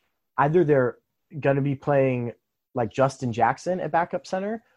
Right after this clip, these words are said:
or Boban's gonna play every night. And you know from history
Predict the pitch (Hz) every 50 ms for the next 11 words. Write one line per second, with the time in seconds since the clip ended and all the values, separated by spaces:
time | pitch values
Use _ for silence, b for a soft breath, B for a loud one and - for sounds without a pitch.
0 | b b b - 180 180 160 226 220 180 143 123 113 104 107 110 98 90 - -
1 | 92 87 87 - 95 92 90 82 78 - _ _ _ _ _ _ _ _ _ _
2 | _ _ _ _ _ _ _ _ _ - _ _ - 156 165 185 196 190 165 147
3 | 160 190 220 185 139 127 135 165 196 - - - - 147 143 135 120 117 113 -
4 | _ - - - - 202 214 - - - 113 101 101 98 107 120 143